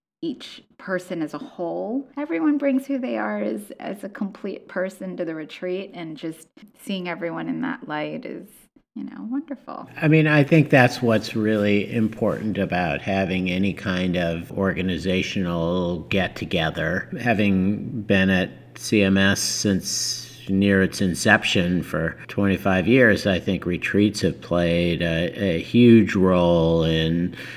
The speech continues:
Speaker 2: bringing us together and making us, uh, productive. I, I think Jeff Cooper, who was our leader for so many years, really had a good sense of that. And he would try to come up with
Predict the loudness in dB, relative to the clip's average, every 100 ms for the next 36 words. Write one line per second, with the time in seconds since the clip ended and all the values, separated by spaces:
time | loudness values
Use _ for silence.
0 | -8 0 2 4 2 2 0 0 -2 -4
1 | -4 0 0 0 0 0 0 0 0 0
2 | -2 -2 -2 -2 -2 -2 -2 -4 -4 -4
3 | -4 -4 -4 -4 -6 -8 -6 -2 -2 -2
4 | -2 0 0 -6 -10 -4 -4 -4 -4 -4
5 | 2 4 4 -2 2 2 2 -2 4 4
6 | 6 6 6 4 2 2 4 2 2 0
7 | 0 2 2 4 4 2 2 -4 0 2
8 | 2 4 4 4 4 2 0 -2 -2 0
9 | 2 0 0 -2 -2 0 -2 -2 -4 0
10 | 0 0 -2 -2 -2 -2 0 -2 -6 -14
11 | -20 -18 -16 -8 -4 -4 -2 0 2 0
12 | -2 -2 0 0 -2 -2 -2 0 0 -2
13 | -2 -2 0 -2 -4 -8 -16